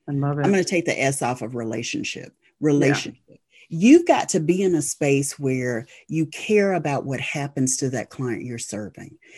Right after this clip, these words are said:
Speaker 1: Yeah.
Speaker 2: That's how you build rapport. That's how you create trust. That's how you make a connection. It's not about, um,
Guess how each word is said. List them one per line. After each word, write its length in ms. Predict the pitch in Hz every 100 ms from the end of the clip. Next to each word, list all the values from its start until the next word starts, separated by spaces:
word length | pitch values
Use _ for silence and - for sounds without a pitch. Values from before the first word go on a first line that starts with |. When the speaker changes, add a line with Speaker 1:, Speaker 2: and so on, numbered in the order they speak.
| -
Speaker 1:
Yeah. 220 | 160 156 147 135
Speaker 2:
That's 300 | 170 220 -
how 380 | - 185 156 156
you 640 | 156 143 143 135 127 139 _ -
build 300 | 127 143 139
rapport. 760 | 127 117 - 156 156 160 202 208 _ - _
That's 180 | 135 143
how 220 | - 139
you 500 | 139 135 131 127 123 131
create 440 | - 156 135 98
trust. 720 | - - - 185 214 - - - - - -
That's 220 | 156 -
how 140 | 151
you 180 | 143 143
make 280 | 147 135 135
a 60 | -
connection. 840 | - 123 135 170 - 196 180 175 - - - -
It's 240 | 190 -
not 380 | 185 185 214 233
about, 720 | 208 160 147 143 143 - - - -
um, 440 | 139 139 139 135